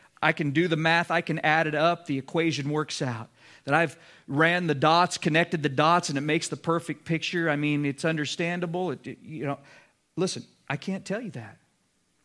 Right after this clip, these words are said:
You can search this text. You can do a Greek in-depth type, you know, study and, and all the things. And guys, you just don't find an exception to this command. You take that route of loving less, of,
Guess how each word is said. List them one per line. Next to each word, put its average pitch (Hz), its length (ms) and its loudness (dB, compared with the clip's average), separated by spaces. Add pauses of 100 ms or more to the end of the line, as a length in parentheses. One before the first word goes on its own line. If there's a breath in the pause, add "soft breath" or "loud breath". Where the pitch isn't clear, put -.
(300 loud breath)
You 208 180 4
can 254 160 4
search 240 340 -2
this 240 200 -4
text. 254 400 -2
You 247 120 -2
can 202 180 -2
do 226 240 0
a 190 60 2
Greek 160 680 -4
in-depth 208 840 0
type, 233 380 0 (380 loud breath)
you 220 160 0
know, 226 160 2
study 240 560 2
and, 170 140 -2
and 190 160 0
all 226 420 0
the 208 100 0
things. 247 380 0 (460 loud breath)
And 185 80 0
guys, 254 340 2 (640)
you 190 160 0
just 165 500 -4
don't 247 320 0
find 247 340 0
an 202 80 -2
exception 208 640 -4
to 202 140 -4
this 196 320 0
command. 208 640 -2 (200 loud breath)
You 240 240 2
take 262 420 -2
that 240 240 4
route 214 440 4
of 180 220 2 (240 loud breath)
loving 247 480 4
less, 233 420 4
of, 151 160 0